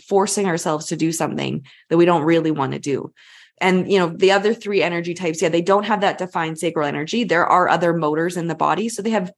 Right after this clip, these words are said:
potentially access to other, other energy sources in their body, but their energy just works very differently. Um, manifestors have a very stop-start energy.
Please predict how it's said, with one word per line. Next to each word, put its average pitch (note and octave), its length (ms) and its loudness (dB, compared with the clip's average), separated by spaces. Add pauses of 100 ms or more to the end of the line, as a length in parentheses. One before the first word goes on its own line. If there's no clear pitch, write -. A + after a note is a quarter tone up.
potentially E3+ 500 -4
access D#3 400 -2
to E3+ 100 -8
other, D#3 420 0 (500)
other F3 200 6
energy E3 340 0
sources D#3+ 420 -2
in D3+ 60 -2
their D3+ 120 0
body, D#3 220 2
but D#3 180 0
their F#3+ 200 2
energy A3 360 -2
just F#3+ 180 -6
works E3 380 -2
very D#3+ 340 0
differently. D#3 640 -6 (400)
Um, D3 320 2
manifestors G3 600 2
have E3 120 0
a - 20 -6
very D#3 200 2
stop-start D#3 840 -2
energy. F3+ 540 -2